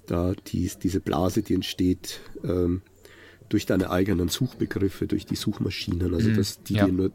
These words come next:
Speaker 1: zuspielen, was du, äh, was du eh lesen willst und so weiter. Also das sind natürlich alles Entwicklungen, die dem entgegenwirken. Aber ich bin jetzt nicht so, dass ich sage, ja, oh Gott, oh furchtbar, die Welt geht unter, ich ziehe mich zurück, die Welt geht eh unter.
Speaker 2: <laughs>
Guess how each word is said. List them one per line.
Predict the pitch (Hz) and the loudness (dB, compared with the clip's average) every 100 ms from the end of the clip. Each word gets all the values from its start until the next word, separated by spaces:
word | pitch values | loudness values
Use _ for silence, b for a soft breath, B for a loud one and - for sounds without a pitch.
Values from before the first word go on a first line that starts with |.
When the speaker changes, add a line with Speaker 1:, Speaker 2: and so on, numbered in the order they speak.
| - | -6
Speaker 1:
zuspielen, | - 113 - - 98 95 95 92 | -4 -2 -2 -2 0 2 2 0
was | 90 - - | -2 -2 0
du, | 90 87 - B B B B B B B - - | 2 2 -2 B B B B B B B -20 -4
äh, | 92 92 - - | 0 0 -2 -2
was | 101 - | -2 2
du | - | 4
eh | 95 | 4
lesen | 110 95 104 - 90 | 6 6 4 2 0
willst | 87 92 - - 92 | 2 2 0 -2 -2
und | - | -2
so | 92 | -4
weiter. | - - - 180 170 | -4 -4 -8 -6 -2
Also | 98 110 | 2 2
das | 110 - | 2 2
sind | 127 | 2
natürlich | 117 107 113 104 - | 2 2 2 2 0
alles | - 98 110 110 | 0 2 2 0
Entwicklungen, | - 98 - 98 - 110 104 | -2 -2 -2 -4 0 0 2
die | 104 | 2
dem | 104 101 | 2 4
entgegenwirken. | 98 - 190 123 98 | 4 2 2 2 0
Aber | 101 110 | 2 0
ich | - | 0
bin | 123 | 0
jetzt | 113 - | 0 0
nicht | 123 | -4
so, | - 123 | 0 0
dass | 107 | 0
ich | 107 | -2
sage, | - 95 98 98 | 0 0 2 2
ja, | 90 - | 2 2
oh | 107 | 0
Gott, | 101 107 - | 2 0 0
oh | 95 | -4
furchtbar, | - 120 139 104 | 0 0 0 0
die | 107 95 | 0 2
Welt | 95 104 | 2 2
geht | 110 - | -2 0
unter, | 104 - | 0 2
ich | 101 | -2
ziehe | - 117 127 | 0 0 2
mich | 104 | 0
zurück, | - 90 127 - | -2 2 2 2
die | 107 | 2
Welt | 107 - | 2 2
geht | 104 - | -2 0
eh | 98 127 | 0 2
unter. | 143 | 0
Speaker 2:
<laughs> | 135 | -2